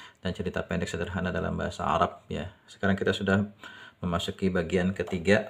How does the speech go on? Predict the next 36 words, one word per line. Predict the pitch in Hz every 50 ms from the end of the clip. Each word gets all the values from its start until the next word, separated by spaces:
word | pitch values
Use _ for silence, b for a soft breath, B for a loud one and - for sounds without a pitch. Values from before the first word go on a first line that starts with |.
| - 87
buku | 87 - - -
ini, | 78 87 87 98 120
bagian | 110 85 78 - 80 78 78 80
terakhir. | - 78 76 - - 110 120 139 143 143 - - -
Sekarang | - - 98 98 98
kita | - - 101 98 -
akan | 110 104 101
bahas | 95 101 104 - -
bab | 90 - -
dua | 92 95 117
tentang | 123 107 85 - 110 113
tasrif | 110 - 95 92 - 107 101 101
fi'il | - 87 90 95
mudhari'. | 95 87 82 82 73 76 76 78 - - - B B B B B B B B B B
Sebelumnya, | - 90 82 85 87 90 98 110 123 123 123
ya, | 117 98 101 107 110
ini | 110 107 107
sudah | - - 90 98 101
kita | 98 101 - 95 -
bahas | - 90 104 107 107 104 - -
tasrif | 92 - - 101 101 98 - -
fi'il, | - 95 107 123 131 - B B B B B B B -
fi'il | - 82 98
madhi. | 95 92 87 82 82 76 71 -
Sekarang | - - - 87 95 110 107
ki-, | - - -
fi'il | - 90 90 101 104
mudhari', | 98 95 92 98 98 127 - - -
ya, | - 98 101 98 -
tasrifannya. | - 95 - - 92 98 - 92 98 101 110 120 131 143 - - B B B B B B B B B -
Antum | - 135 135
tinggal | 143 135 127 127 127 123
mengikuti | 117 110 104 - 104 - 110
pola | - 113 110 110 113 110
yang | 107 104 101
diberikan. | 92 87 90 87 82 - - 85 92